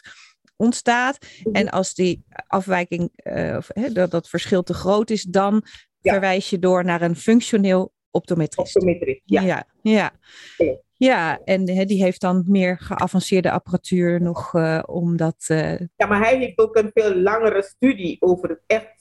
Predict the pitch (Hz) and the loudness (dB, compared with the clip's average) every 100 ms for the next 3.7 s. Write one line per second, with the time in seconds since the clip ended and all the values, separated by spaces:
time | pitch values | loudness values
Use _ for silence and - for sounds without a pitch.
0 | _ - 240 - 190 196 170 170 - 202 | _ -2 -2 0 0 2 -2 -2 -2 0
1 | 170 247 - _ 214 233 233 392 185 175 | 2 -2 -8 _ 2 4 4 2 -2 -6
2 | - - 208 - 180 170 220 214 - 170 | -10 -10 -10 -2 0 2 2 0 -4 -2
3 | 202 170 151 147 143 - | -2 -2 -2 -2 -4 -6